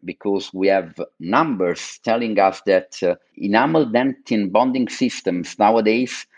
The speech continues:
have the same range of megapascals in the lab, but they do not have the same range of megapascals in the mouth, because we cannot control the intrinsic moisture of natural tooth tissues and of the oral cavity.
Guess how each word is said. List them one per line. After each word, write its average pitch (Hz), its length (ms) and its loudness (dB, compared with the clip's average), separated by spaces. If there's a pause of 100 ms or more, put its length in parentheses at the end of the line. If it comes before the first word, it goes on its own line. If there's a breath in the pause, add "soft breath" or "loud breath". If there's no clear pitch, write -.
(240 soft breath)
have 107 380 0
the 101 80 -4
same 170 400 0
range 147 640 -2
of 104 240 2 (120)
megapascals 104 1040 0 (160)
in 110 240 -2
the 92 100 -6
lab, 113 240 2 (580)
but 110 180 4
they 113 120 2
do 110 100 -4
not 143 220 0
have 127 200 2
the 107 60 -2
same 117 260 -4
range 107 260 0
of 87 80 -4
megapascals 92 920 -2
in 90 140 -2
the 82 60 -4
mouth, 110 560 0 (540)
because 156 680 0
we 113 180 2
cannot 175 520 -2
control 131 640 2
the 120 100 -2
intrinsic 131 520 -4
moisture 120 640 2
of 98 200 2 (280)
natural 104 400 -4
tooth - 220 -14
tissues 151 520 -4
and 101 180 -2
of 90 200 2
the 95 100 0
oral 98 240 2
cavity. 101 380 0